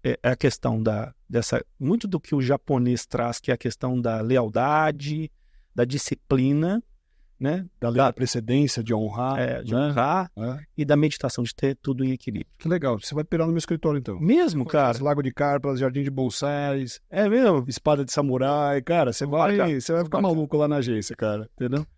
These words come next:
Speaker 1: Cara, não tem como te agradecer.
Speaker 2: Poxa, eu
Speaker 1: Mesmo.
Speaker 2: te agradeço, cara.
Speaker 1: De verdade, assim, muito bom e, pô, fico muito feliz, cara, que você veio aqui e compartilhou tudo isso com,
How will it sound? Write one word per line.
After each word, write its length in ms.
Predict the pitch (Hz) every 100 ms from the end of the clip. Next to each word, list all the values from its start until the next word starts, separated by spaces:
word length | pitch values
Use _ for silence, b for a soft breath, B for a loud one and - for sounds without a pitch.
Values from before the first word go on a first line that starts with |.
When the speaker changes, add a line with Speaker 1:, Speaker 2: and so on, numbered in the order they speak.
| _
Speaker 1:
Cara, 380 | - 156 135 131
não 180 | 147 160
tem 160 | 175 170
como 160 | 170
te 80 | 165
agradecer. 460 | 160 156 156 - 110
Speaker 2:
Poxa, 260 | 165 170 139
eu 40 |
Speaker 1:
Mesmo. 220 | 160 156
Speaker 2:
te 20 | 127
agradeço, 480 | 202 143 170 -
cara. 100 | - 120
Speaker 1:
De 80 | 151
verdade, 420 | 156 120 107 113
assim, 180 | 113 117
muito 440 | 127 165 214 139
bom 320 | 120 131 151
e, 340 | 143 123 110 - _
pô, 120 | 147
fico 160 | 120 170
muito 200 | 190 -
feliz, 420 | 196 147 135 -
cara, 180 | - 113
que 60 |
você 100 | -
veio 160 | 127 135
aqui 380 | 123 - 139 156 _ _ -
e 80 | 139
compartilhou 500 | 147 131 135 127 131
tudo 220 | 147 127
isso 120 | 127
com, 320 | - 120 110